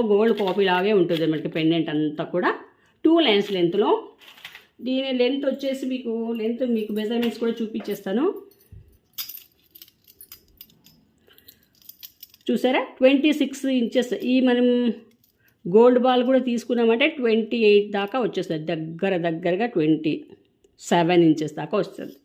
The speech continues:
ఓకేనా? ట్వంటీ సెవెన్ ఇంచెస్ దాకా వస్తుంది. మీరు,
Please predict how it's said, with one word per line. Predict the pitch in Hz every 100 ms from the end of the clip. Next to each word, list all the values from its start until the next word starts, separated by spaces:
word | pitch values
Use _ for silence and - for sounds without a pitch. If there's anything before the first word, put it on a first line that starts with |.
| _
ఓకేనా? | 196 - - - - - - -
ట్వంటీ | 254 220 214
సెవెన్ | 208 202 180 170
ఇంచెస్ | 160 165 -
దాకా | 165 202
వస్తుంది. | 220 - 175 359 440 - - 254
మీరు, | 254 240 233 247